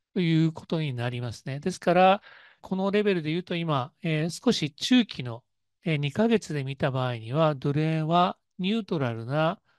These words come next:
ゾーンにあるということが言えます。まあ、そういう意味では、このドル円百五十六円の九〇よりも、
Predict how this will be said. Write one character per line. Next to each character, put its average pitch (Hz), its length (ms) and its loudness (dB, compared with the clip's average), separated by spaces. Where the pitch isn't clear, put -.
ゾ 151 280 -2
ー - 20 -2
ン 131 100 -8
に 151 220 -6
あ 151 140 2
る 135 80 -4
と - 200 -6
い 165 60 0
う 160 40 -2
こ 170 100 0
と 151 80 -6
が 127 80 -2
言 120 100 -4
え 113 100 -6
ま 110 140 -14
す。 - 240 -18
ま - 80 -6
あ、 - 20 0
そ 226 180 4
う 240 60 6
い 240 40 4
う 254 40 4
意 262 80 2
味 240 120 2
で 151 140 2
は、 202 360 4
こ 190 160 -8
の 170 280 -2
ド 156 140 0
ル 165 160 0
円 165 280 -4
百 - 340 -12
五 185 180 -2
十 190 300 -4
六 180 360 -6
円 160 240 -4
の 101 160 -16
九 165 240 -2
〇 160 420 -2
よ 196 160 4
り 160 180 -2
も、 180 400 0